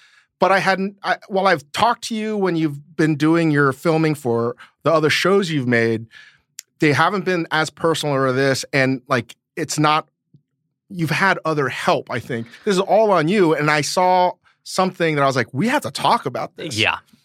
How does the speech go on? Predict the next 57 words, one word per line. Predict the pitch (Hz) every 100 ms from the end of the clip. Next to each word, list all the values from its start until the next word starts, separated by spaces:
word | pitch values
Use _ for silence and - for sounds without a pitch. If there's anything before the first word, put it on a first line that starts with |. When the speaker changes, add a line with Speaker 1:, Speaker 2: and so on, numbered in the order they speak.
| _
Speaker 1:
And | - 165
maybe | 208 226
we | 220 226
could | 208
talk | - 185 185
about | 180
it | 156
now | 147 147 139 165
when | 147
it's | 127 -
still | 160
fresh | - 165 156
in | 170
your | 156
head, | 143 147 147
because, | 127 143 - - - - - -
uh, | 190 165
when | 165 175
the | 165
movie | 233 247
comes | - 202
out, | 185 185 185
you're | 175
gonna | 160 160
be | 156
inundated | 175 165 175 165
with | 143
other | 160 151
press | 143 - 185 175 156
and |
other | 151 131
commitments, | - 160 185 180 165 147 - 147
and | 147 147
you're | 147 151
gonna | 180 175 151
not | 196 196
be | 127
frazzled, | - 185 220 190 147 135
but | 147 147 _ _
you're | 156
gonna | 180
be | 180
in | 156
a |
different | 139 165 185
state | 160 139
of |
mind. | 143 131
You're, | 139 156 - -
we're | 185 180
still | - 302 294
catching | - 214 208
you | 208
at | -
the |
tail | - - 196 185
end | 165 165